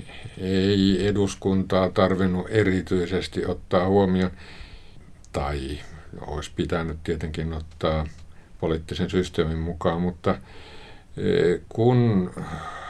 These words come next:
Risto Ryti astui pääministerin housuihin talvisodan alkaessa, niin silloin alkoi, eh, jakso, jolloin eduskunta joutui kyllä aika lailla sivuraiteille.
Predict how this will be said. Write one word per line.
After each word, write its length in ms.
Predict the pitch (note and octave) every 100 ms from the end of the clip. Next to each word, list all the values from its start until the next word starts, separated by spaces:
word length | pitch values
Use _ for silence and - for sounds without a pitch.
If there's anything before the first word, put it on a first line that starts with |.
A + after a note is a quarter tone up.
| - - - -
Risto 520 | - G2 F#2+ - -
Ryti 540 | G2 G2+ A2 - F#2 - - - - -
astui 640 | - E2 - - F2+ D#2+ - - - - -
pääministerin 760 | F2+ F2 E2+ E2+ - E2+ D#2+
housuihin 640 | E2 F#2+ F2+ F#2+ E2 E2+ D2+ - - - - - - -
talvisodan 600 | E2 E2+ F2 F2+ G2 G2
alkaessa, 760 | G#2 F#2+ G2 F2+ F2+ - G2
niin 180 | F2+ F2+
silloin 360 | F#2 G2+ F#2 E2
alkoi, 520 | E2+ F2 - F2 D#2+
eh, 60 | D#2+ - D2+ D#2 D#2 D2+
jakso, 480 | D#2 E2 - D3+ - - - - -
jolloin 440 | G#2 G2 F#2 E2+ G2
eduskunta 1000 | G2+ F#2 F2 - - E2+ E2+ D#2+ E2 D#2 - - - D2+
joutui 500 | D2+ D2+ D2+ F#2 F2+
kyllä 200 | D#2+ D2
aika 360 | D#2 E2 D#2+
lailla 280 | D#2 D#2 D#2
sivuraiteille. 1120 | D2+ D#2 D#2+ D2+ D#2 D#2 D2+ D#2+ D2+ D2 D2+